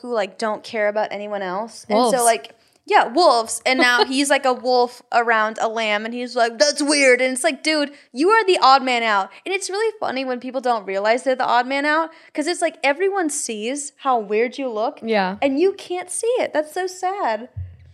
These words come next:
Speaker 2: Pathetic. This one's pathetic. Another comment, "Thank goodness your child has the kindness of your wife as a counter example to your behavior.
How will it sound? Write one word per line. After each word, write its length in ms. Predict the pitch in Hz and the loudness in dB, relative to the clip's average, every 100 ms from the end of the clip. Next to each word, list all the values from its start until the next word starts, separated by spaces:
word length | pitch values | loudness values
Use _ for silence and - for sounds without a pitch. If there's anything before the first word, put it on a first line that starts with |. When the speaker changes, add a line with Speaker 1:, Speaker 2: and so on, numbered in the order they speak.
| - _ _ _ | -20 _ _ _
Speaker 2:
Pathetic. 540 | 240 240 208 185 180 - | -8 0 2 2 -2 -4
This 220 | 226 247 | -2 0
one's 200 | 233 214 | -2 -4
pathetic. 580 | 196 180 165 156 175 - _ - - - - | -4 -2 0 0 -4 -8 _ -20 -20 -20 -4
Another 280 | 254 262 262 | 2 4 2
comment, 540 | 262 208 208 202 202 - | 2 0 2 0 -2 -8
"Thank 480 | - - 269 285 196 | -8 -2 -2 -4 -8
goodness 520 | - 208 208 175 180 196 | -2 0 0 -2 -4 -6
your 100 | 190 | -6
child 380 | - 196 190 | -2 -2 -2
has 220 | 196 196 - | -2 -6 -6
the 80 | |
kindness 420 | 190 202 208 247 247 | -4 -2 -2 -2 -2
of 100 | 208 | -2
your 120 | 190 | -2
wife 340 | 180 175 175 - | 0 -2 -4 -8
as 120 | 202 | -8
a 60 | 196 | -8
counter 480 | - 202 208 190 175 | -6 -6 -4 -4 -6
example 480 | 180 180 170 175 170 | -6 -6 -4 -6 -10
to 160 | - | -10
your 360 | 202 180 175 175 | -10 -4 -2 -2
behavior. 600 | 170 175 165 165 - 185 | -6 -8 -8 -6 -8 -8